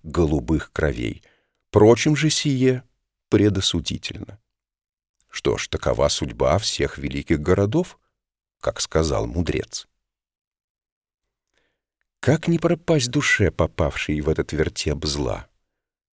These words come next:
Как не соблазниться и выжить? Задавал себе такой вопрос Ридо, ибо себя он считал личностью праведной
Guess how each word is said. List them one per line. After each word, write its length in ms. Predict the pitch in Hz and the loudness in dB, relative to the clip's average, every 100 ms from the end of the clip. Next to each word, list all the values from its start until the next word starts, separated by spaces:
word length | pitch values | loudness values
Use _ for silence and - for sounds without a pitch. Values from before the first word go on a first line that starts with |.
| _ _ _ | _ _ _
Как 300 | - 147 151 | 0 0 2
не 140 | 101 107 | 2 2
соблазниться 880 | - 92 87 78 - 117 156 - 165 | 2 2 2 0 0 -2 -2 -4 -6
и 220 | - 170 | -4 -4
выжить? 560 | 147 117 - - - _ _ _ _ _ _ _ - | -2 -2 -2 -6 -14 _ _ _ _ _ _ _ -2
Задавал 440 | 90 82 73 58 | 0 2 0 -2
себе 200 | - 65 | -4 -6
такой 280 | - - 64 | -6 -4 -2
вопрос 440 | 64 - 67 - | -2 -2 -2 -2
Ридо, 440 | 78 92 139 139 - _ _ _ | 0 0 0 -2 -4 _ _ _
ибо 260 | 98 78 76 | 0 2 2
себя 500 | - 80 64 58 57 | 0 -2 -2 -2 -2
он 220 | 78 78 | -2 -2
считал 500 | - 110 120 123 131 - _ _ _ | -2 -2 0 0 -2 -10 _ _ _
личностью 600 | 165 180 - 73 - - | -2 0 -2 -4 -4 -6
праведной 840 | - - 60 57 71 92 135 151 | -6 -2 0 0 -2 -4 -6 -6